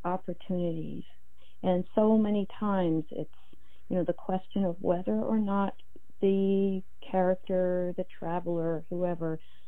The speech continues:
recognizes this opportunity and responds to it. And there's a story that I was sharing earlier this year about, about a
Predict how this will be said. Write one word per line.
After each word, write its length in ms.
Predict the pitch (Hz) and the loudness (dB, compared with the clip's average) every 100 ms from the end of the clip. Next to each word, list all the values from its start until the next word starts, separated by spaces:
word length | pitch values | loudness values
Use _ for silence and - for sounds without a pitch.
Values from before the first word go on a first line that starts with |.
| - - - - - | -8 -6 -6 -6 -6
recognizes 880 | 196 190 240 - 254 156 151 170 - - | -2 2 2 2 0 0 0 -2 -4 -4
this 120 | 170 - | -6 -4
opportunity 1000 | 175 180 - - 180 170 165 160 147 160 - - - | -4 -4 -4 -2 0 2 2 2 0 0 -6 -6 2
and 340 | 180 165 156 - | 4 6 4 2
responds 760 | 175 180 175 175 170 165 160 - - - | -2 -2 -2 0 2 2 0 -2 -4 2
to 160 | 175 135 | 2 4
it. 180 | - - - - - - - - | 0 -4 -6 -6 -6 -8 -8 -4
And 340 | 170 185 185 - - | 2 4 4 2 2
there's 420 | 196 208 220 240 | 2 2 0 0
a 120 | 226 - - - | -2 -2 -8 -2
story 600 | - 240 233 233 226 220 202 | 8 8 10 8 8 6 4
that 220 | 170 - - - - | 0 0 -4 -6 -4
I 160 | 190 185 | -2 0
was 180 | 175 170 - - - - - - - - - | 0 -2 -6 -8 -8 -8 -8 -8 -6 -6 -2
sharing 320 | - 180 175 - | 4 4 4 4
earlier 380 | 190 180 175 175 | 2 4 2 2
this 180 | 170 170 - | 0 -2 -2
year 480 | - 160 160 170 - - | 0 2 2 -2 -4 -4
about, 760 | 175 - - 170 170 170 - - - - - - - - - - - - - - - | -4 -4 -4 -2 0 0 -2 -4 -6 -6 -8 -8 -8 -8 -8 -8 -8 -8 -8 -6 -2
about 300 | 170 196 | 6 8
a 100 | 185 | 8